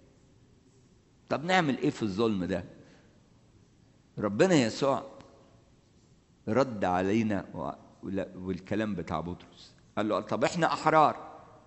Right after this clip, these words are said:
مش مفروض نت-، ندفع ال-، الجزية، لكن لئلا"، الله على الكلمة دي، "نعثرهم". ايه يعني؟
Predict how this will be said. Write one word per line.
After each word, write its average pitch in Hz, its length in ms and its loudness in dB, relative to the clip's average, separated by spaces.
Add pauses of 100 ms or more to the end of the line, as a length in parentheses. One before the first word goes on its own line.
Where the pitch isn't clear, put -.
(480)
مش 117 240 -4
مفروض 160 420 2
نت-، - 240 -4
ندفع 127 460 -2
ال-، 113 360 -4 (640)
الجزية، 107 480 -2 (120)
لكن 151 360 2
لئلا"، 208 840 8 (1080)
الله 104 220 -2
على 120 140 -2
الكلمة 87 340 -4
دي، 73 180 -12 (2750)
"نعثرهم". 113 640 0 (2250)
ايه 135 180 0
يعني؟ 95 200 -4